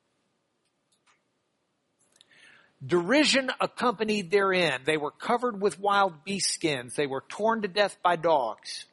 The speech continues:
Or they were fastened on crosses, and when daylight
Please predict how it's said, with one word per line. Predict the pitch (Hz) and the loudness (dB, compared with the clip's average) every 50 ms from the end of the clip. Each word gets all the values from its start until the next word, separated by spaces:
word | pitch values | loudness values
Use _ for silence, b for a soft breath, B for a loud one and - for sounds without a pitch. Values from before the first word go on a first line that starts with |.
| _ _ _ _ _ _ B B B B B B B | _ _ _ _ _ _ B B B B B B B
Or | B 202 196 | B 2 4
they | 202 220 220 | 4 4 2
were | 196 196 | 2 0
fastened | - - - 262 269 277 254 - - 277 240 233 | -2 0 0 2 2 2 0 -2 -4 -2 2 2
on | 226 220 202 170 | 2 2 2 -2
crosses, | - - 233 247 240 233 - - - 160 135 123 | -4 2 4 4 4 4 2 0 -4 -4 -4 -4
and | 147 151 | -6 -4
when | 160 160 156 | -4 -4 -4
daylight | 147 185 220 247 262 254 226 185 170 165 | 0 2 2 4 6 6 6 6 6 4